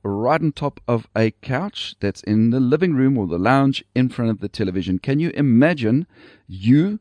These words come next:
your spouse, your children sitting on that couch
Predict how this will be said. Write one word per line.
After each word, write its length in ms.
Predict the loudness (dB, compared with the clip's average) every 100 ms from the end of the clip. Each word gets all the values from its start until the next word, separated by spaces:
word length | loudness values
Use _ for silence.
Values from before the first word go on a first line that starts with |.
| _
your 140 | -8
spouse, 560 | -8 0 2 2 -2 -12 _
your 180 | -8 -6
children 580 | -4 0 0 2 0 -2 _ _ _ -18
sitting 400 | -2 2 4 6
on 160 | 4
that 280 | 4 0 -6 -20 _ -4
couch 460 | -2 -2 -4 -12